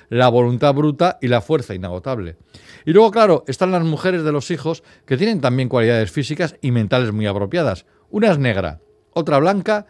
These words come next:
y otra mestiza, por lo dicho, muy apropiado para repoblar la tierra. La primera es Vera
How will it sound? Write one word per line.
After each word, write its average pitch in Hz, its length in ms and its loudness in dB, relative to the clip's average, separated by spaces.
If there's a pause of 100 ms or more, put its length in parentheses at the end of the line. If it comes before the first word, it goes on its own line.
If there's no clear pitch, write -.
(340)
y 151 120 0
otra 160 240 2
mestiza, 113 580 -4 (120)
por 101 120 -4
lo 113 80 2
dicho, 120 240 -2
muy 123 160 -2
apropiado 127 540 0
para 110 160 0
repoblar 113 460 -4
la 90 180 -4
tierra. 87 340 -8 (380)
La 135 120 0
primera 160 320 2
es 143 120 -2
Vera 208 280 0